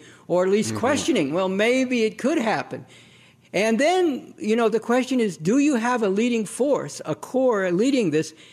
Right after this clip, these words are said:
Speaker 1: that has the scientific method approach and has an actual strategy and plan for how to build up the forces for revolution, how to work to create the conditions for revolution, carry out what we call the three prepares.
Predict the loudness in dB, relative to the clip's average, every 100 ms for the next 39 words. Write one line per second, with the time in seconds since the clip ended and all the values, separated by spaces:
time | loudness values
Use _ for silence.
0 | -20 _ -4 -2 0 0 0 0 0 0
1 | 0 0 -2 -2 -2 -2 -2 -2 -2 0
2 | 0 0 -4 -2 0 0 0 -2 0 0
3 | 0 -2 -2 -2 -2 0 0 2 0 0
4 | 0 0 -2 -2 0 0 -2 -8 -20 -20
5 | -4 -2 0 0 2 0 -2 -6 -6 0
6 | 2 2 -2 -2 0 0 0 -2 -4 0
7 | 2 2 2 2 0 0 -4 -4 -18 -6
8 | -2 2 2 2 0 -2 -6 0 0 0
9 | -2 -4 -2 0 0 0 -6 -2 0 2
10 | 2 2 0 0 -4 -6 -14 -20 _ -2
11 | 2 2 2 0 0 0 0 0 0 -2
12 | -6 0 0 0 -2 -2 -2 0 -2 -4
13 | -14